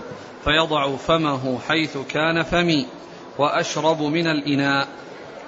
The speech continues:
فيأخذه رسول الله صلى الله عليه وسلم ف-، فيضع فمه حيث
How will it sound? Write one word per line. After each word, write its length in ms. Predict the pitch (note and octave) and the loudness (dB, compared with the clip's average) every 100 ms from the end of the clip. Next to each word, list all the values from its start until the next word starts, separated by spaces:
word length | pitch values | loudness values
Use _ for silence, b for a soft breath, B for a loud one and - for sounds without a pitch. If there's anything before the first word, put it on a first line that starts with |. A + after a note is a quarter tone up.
| - - - - - | -16 -16 -16 -10 2
فيأخذه 720 | D3 F3 E3+ F#3+ F3+ E3+ F3 E3 | 4 4 2 2 4 6 6 4
رسول 280 | D#3+ F3 | 2 0
الله 380 | E3+ E3+ E3+ D#3+ | 2 4 4 2
صلى 260 | D3+ D#3+ D#3+ | 0 -2 2
الله 380 | D#3+ D#3 D3+ D3+ | 4 2 4 2
عليه 380 | D#3 D3+ D3 | 2 2 0
وسلم 600 | D3 C#3+ D#3 D#3+ D#3 D3 C#3 | 0 -2 -2 0 2 2 0
ف-، 360 | D#3 D#3+ D3+ | 0 0 0
فيضع 500 | D3+ E3 D#3+ D3 C3+ | 2 2 4 2 0
فمه 640 | B2+ D#3+ E3 D3 C3+ C3+ A2+ | 0 2 2 2 0 -2 -2
حيث 380 | D3+ E3 C#3+ | 0 0 -2